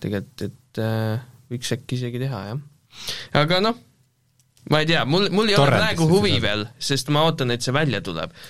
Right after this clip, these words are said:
Speaker 2: Jah. Ja ta pidi tulema välja augusti lõpus, et nüüd ta lükati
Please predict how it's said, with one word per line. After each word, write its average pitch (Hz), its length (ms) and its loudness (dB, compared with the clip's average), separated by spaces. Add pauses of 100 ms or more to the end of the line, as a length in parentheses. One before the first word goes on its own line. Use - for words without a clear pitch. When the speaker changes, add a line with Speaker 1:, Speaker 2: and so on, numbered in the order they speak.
(200)
Speaker 2:
Jah. 87 220 -6 (180)
Ja 110 60 -16
ta 110 80 0
pidi 165 160 6
tulema 180 260 4
välja 156 240 6
augusti 151 300 2
lõpus, 135 340 2
et 107 80 4
nüüd 131 220 4
ta 123 100 4
lükati 123 460 0